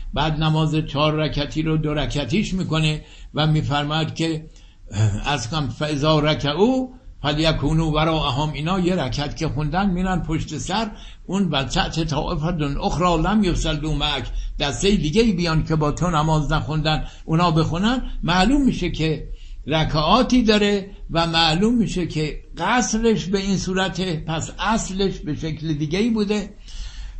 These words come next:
عرض کنم که تذکرات اینطوری می‌ده. بنابراین اینا مسئله این نیست. سگ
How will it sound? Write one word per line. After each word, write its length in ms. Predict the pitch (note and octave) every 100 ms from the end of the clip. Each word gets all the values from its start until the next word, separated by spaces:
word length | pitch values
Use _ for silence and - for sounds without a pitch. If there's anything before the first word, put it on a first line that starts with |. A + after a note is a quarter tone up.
| - C3+ C#3 A2+ -
عرض 240 | F#3+ -
کنم 280 | G#3 F3+ F3+
که 320 | G3 G#3 G#3+ - - - - -
تذکرات 760 | F#3 F3+ F#3 F3+ F3+ G#3+ B3+ A3+
اینطوری 380 | G3 D3 E3
می‌ده. 340 | E3+ C3 B2 B2 - - - - - - - - - - - - - - -
بنابراین 760 | F#3 G#3 G3+ G3+ G3+ A#3+ D4 B3+ - - - - - - A2 A#2 -
اینا 600 | F#3 F#3+ A3+ B3 A3+ - -
مسئله 560 | D#3 E3+ D#3 - D#3+ F3
این 340 | G#3 G#3 G#3
نیست. 340 | A3 G3+ - - - -
سگ 420 | - - D#3 E3+